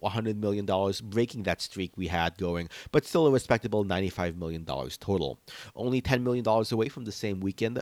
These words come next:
pre-pandemic in twenty nineteen. No new major releases that weekend in comparison, just week two of Maleficent, Maleficent two.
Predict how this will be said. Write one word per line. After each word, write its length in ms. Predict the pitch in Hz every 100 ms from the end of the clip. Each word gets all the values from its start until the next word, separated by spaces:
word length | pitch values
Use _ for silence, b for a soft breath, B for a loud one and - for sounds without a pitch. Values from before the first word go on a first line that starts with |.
| -
pre-pandemic 600 | - 110 101 92 98 104
in 60 | 85
twenty 240 | - 95
nineteen. 540 | 87 82 - 117 131
No 160 | 135 180
new 180 | 165 143
major 320 | 110 110 110
releases 440 | 95 95 92 95
that 200 | 92 87
weekend 240 | 92 90 82
in 80 | 82
comparison, 560 | 76 127 131 120 113 B B B
just 240 | 123 113 113
week 260 | 101 -
two 220 | - 107
of 120 | 90 85
Maleficent, 600 | 85 80 87 - 80 - -
Maleficent 500 | 95 90 - 71 -
two. 260 | 95 131